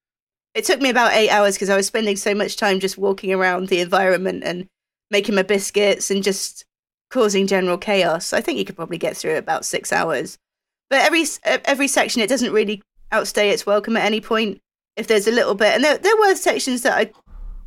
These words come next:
found that I'd enjoyed less, but it was over.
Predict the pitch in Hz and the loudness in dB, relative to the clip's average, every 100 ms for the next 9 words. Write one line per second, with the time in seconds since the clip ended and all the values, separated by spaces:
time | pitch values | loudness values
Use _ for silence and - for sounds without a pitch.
0 | - - 277 240 220 214 - 135 208 190 | -18 -4 0 2 0 -2 0 2 2 2
1 | 202 190 214 180 120 - - - _ _ | 0 0 2 0 0 -6 -12 -16 _ _
2 | _ _ _ _ - - 208 220 220 202 | _ _ _ _ -4 0 2 2 2 2
3 | 214 185 | 0 -2